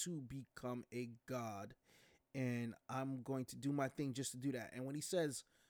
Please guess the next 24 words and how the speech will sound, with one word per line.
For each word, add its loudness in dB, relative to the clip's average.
God, 8
he -4
doesn't 2
really 4
say, 2
like, -2
God 4
as -2
in, 0
like, -2
<clears throat> 4
like, 2
the -4
gods 2
that -8
he -4
worship, 0
like, -2
uh, 0
Hiroshi 4
Tanahashi 2
and 6
Shinsuke 4
Nakamura. 6